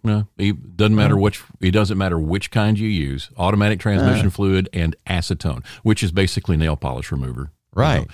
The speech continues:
Speaker 1: you should mix it fifty fifty, half and half. But every time you
Speaker 2: Yeah.
Speaker 1: use it, you do need to shake it up because it will separate while it sits.
Speaker 2: Ah.
Speaker 1: Shake it up
Speaker 2: Wow.
Speaker 1: and squeeze it onto whatever, and it will, it, it,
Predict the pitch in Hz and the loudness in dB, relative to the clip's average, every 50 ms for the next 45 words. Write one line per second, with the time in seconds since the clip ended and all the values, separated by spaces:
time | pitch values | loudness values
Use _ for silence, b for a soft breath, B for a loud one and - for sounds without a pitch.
0 | B B B B B B B 95 95 85 - 101 87 90 95 92 - - 85 - | B B B B B B B -2 -2 0 2 2 2 2 2 0 -2 -6 -8 -4
1 | - 107 104 - - 113 - 82 78 - - 92 80 85 82 85 - 110 90 85 | 0 0 0 0 -2 -6 -4 -4 -6 -4 -2 -2 0 0 0 0 0 2 2 2
2 | 73 73 73 - B B B B B - 95 95 101 107 113 127 123 - 127 127 | 0 -2 -4 -8 B B B B B 0 2 2 2 4 2 2 2 2 2 4
3 | 127 123 117 110 104 85 101 - 87 90 90 98 98 95 92 95 92 - - 95 | 4 4 2 2 2 0 0 0 0 0 2 2 2 2 2 0 0 0 0 -2
4 | 90 - 92 82 - - - 78 - 78 76 69 73 85 82 - - - - - | 0 0 -2 -2 -2 -4 -4 -4 -2 -2 -2 -4 -6 -6 -6 -4 -4 -6 -6 -6
5 | - - - - - - _ _ _ _ _ _ _ _ _ _ - 85 67 71 | -10 -12 -12 -16 -20 -20 _ _ _ _ _ _ _ _ _ _ -4 -4 -4 -2
6 | - - 123 139 - - - - - - 80 - - - - _ - - - 87 | -4 -4 -4 -2 -4 -6 -8 -10 -12 -12 -12 -16 -18 -20 -20 _ -10 -6 -4 -4
7 | 78 - 90 85 95 - 73 80 78 80 76 69 60 - - - 104 98 90 92 | -2 -2 -2 -2 -2 0 0 0 0 0 0 -2 -4 -6 -2 0 2 2 2 2
8 | 90 87 87 87 87 90 90 87 90 92 98 110 104 B B B B B - - | 2 2 2 2 2 0 0 0 0 0 -2 -2 -6 B B B B B -2 0
9 | 85 85 82 87 101 - - 82 85 90 90 87 82 76 73 - _ _ _ - | 0 2 2 2 0 0 -2 -2 0 2 2 0 0 -2 -4 -10 _ _ _ -10
10 | 92 90 - _ - - 98 101 | -10 -10 -10 _ -4 -2 -2 -2